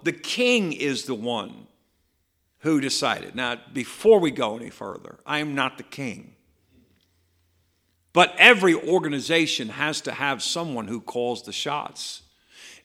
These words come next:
Every organization has to have a central philosophy. And though I am not a gifted administrator, still, I do insist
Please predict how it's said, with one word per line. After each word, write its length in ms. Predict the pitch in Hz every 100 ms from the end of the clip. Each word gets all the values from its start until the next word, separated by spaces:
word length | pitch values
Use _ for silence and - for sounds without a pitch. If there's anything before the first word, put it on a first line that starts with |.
| -
Every 400 | 233 254 208 175
organization 800 | 185 208 175 135 185 185 - 135
has 420 | - 190 233 -
to 120 | 160
have 300 | - 190 202
a 60 | 127
central 460 | - 160 147 131
philosophy. 840 | 120 127 135 190 - - - - - _ _ _ _ _ _ _ _ _ _ _ _ _ -
And 340 | 196 190 175 170
though 180 | 233
I 200 | 220 226
am 240 | 208 185 170
not 520 | 185 202 147 117 - 131
a 140 | 135
gifted 680 | 117 170 175 151 139 101 113
administrator, 880 | 117 160 190 - 117 98 107 127 - _ _ _ _ _ _ _ _ _ -
still, 800 | - - - 240 254 131 139 175 - _ _ _ _ -
I 100 | 160
do 300 | 131 165 190
insist 760 | 214 208 - 73 131 - -